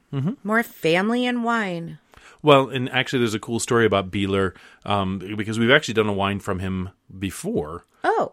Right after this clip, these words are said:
Speaker 1: Uh, or we've come close to it. I don't know if we've done one. But so Charles Bieler paired up with Charles Smith of Washington wine fame, Kay
Speaker 2: Okay,
Speaker 1: Vintner's fame,
Speaker 2: right.
Speaker 1: and they formed a, a line of wines called Charles and Charles.
Speaker 2: Uh-huh.
Speaker 1: The reason they did that was because of Charles Bieler's work with rosé.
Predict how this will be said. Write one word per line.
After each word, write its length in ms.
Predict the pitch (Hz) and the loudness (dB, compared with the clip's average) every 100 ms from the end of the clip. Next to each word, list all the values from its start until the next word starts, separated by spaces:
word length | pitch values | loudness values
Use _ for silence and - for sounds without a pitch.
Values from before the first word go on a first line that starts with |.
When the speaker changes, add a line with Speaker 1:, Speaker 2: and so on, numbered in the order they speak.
| - | -4
Speaker 1:
Uh, 480 | 113 104 98 - | 0 2 2 2
or 160 | 101 107 | 2 0
we've 160 | 98 98 | 0 -4
come 160 | 104 | -6
close 240 | 90 107 98 | -2 -2 0
to 60 | |
it. 40 | 92 | -6
I 20 | |
don't 140 | 95 | -8
know 40 | 92 | -8
if 60 | |
we've 100 | 92 | -8
done 180 | 92 92 | -6 -6
one. 180 | 90 87 | -6 -6
But 260 | 95 104 - | -6 -6 -6
so 120 | 110 | -6
Charles 460 | - 147 156 156 113 | -4 0 2 2 -2
Bieler 500 | 104 104 90 78 87 _ _ _ _ - | -2 -2 -2 -6 -12 _ _ _ _ 0
paired 240 | 120 110 | 4 6
up 180 | 98 - | 4 -2
with 180 | 95 - | -6 -6
Charles 540 | - 107 95 95 - - | -2 0 0 -2 -8 -12
Smith 600 | - 143 123 - - - _ _ - | -8 -4 -6 -8 -20 -20 _ _ -6
of 160 | 104 | -6
Washington 720 | 90 104 113 107 92 90 85 90 | -2 -4 -4 -8 -8 -10 -12 -14
wine 360 | 104 113 139 135 | -6 -2 0 -2
fame, 280 | - 85 87 | -6 -10 -2
Kay 80 | 175 | 0
Speaker 2:
Okay, 100 | 107 | 2
Speaker 1:
Vintner's 340 | 160 156 - | 0 0 -2
fame, 260 | 135 131 170 | 0 0 -2
Speaker 2:
right. 80 | 233 - - | -8 -16 -14
Speaker 1:
and 120 | - 117 | -4 0
they 100 | 113 | 0
formed 280 | 127 127 | -2 0
a, 60 | 117 | 0
a 260 | 104 104 107 | 0 -4 -6
line 240 | 107 107 | -2 -2
of 80 | 104 | -4
wines 260 | 92 92 | -6 -8
called 300 | - 104 92 | -6 -6 -6
Charles 340 | - 113 92 85 | -6 -4 -4 -6
and 140 | 82 | -12
Charles. 540 | - 104 78 - - - | -8 -6 -6 -10 -16 -12
Speaker 2:
Uh-huh. 300 | 156 160 135 160 - | -8 -6 -8 -12 -12
Speaker 1:
The 120 | - 117 | -2 0
reason 360 | 131 214 185 | 4 4 4
they 140 | 120 90 | 2 0
did 220 | 95 87 | -2 -2
that 220 | 92 95 | -2 -2
was 180 | 104 98 | -2 -2
because 260 | 104 104 | -4 -4
of 100 | 98 | -6
Charles 320 | - 110 95 87 | -4 -2 -2 -4
Bieler's 440 | 95 90 87 87 | -6 -4 -4 -6
work 280 | 80 78 - | -8 -12 -12
with 200 | 80 - | -14 -12
rosé. 480 | 82 80 135 92 | -10 -2 0 0